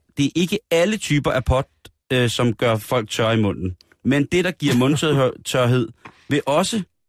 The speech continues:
helt naturligt give, øh, lave tørke dernede.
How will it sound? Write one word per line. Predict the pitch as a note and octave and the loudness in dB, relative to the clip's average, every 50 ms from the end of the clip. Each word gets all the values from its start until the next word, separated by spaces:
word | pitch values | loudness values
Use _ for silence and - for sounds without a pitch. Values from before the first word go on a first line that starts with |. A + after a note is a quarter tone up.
| _ _ | _ _
helt | - D#3 | -4 -2
naturligt | - D3+ - - C#3+ B2 C3+ C#3 C3 - | -2 -2 0 0 0 2 0 0 -2 -2
give, | - C#3 C3 A#2 - _ _ _ _ _ _ _ _ _ _ _ _ - | 0 0 0 0 -2 _ _ _ _ _ _ _ _ _ _ _ _ -2
øh, | G#2+ G#2+ G2+ F#2 F2 - _ _ _ _ - | 0 2 2 0 -2 -4 _ _ _ _ -2
lave | A#2 A#2 A2 | 0 0 0
tørke | - - B2+ G#2+ G#2+ A2 A2 C#3 C3+ - _ | 0 0 0 0 0 0 -2 -4 -6 -4 _
dernede. | C#3+ C3 A2+ G#2+ G2 F#2 F#2+ F#2+ F#2 | -2 0 0 0 0 0 -2 -4 -6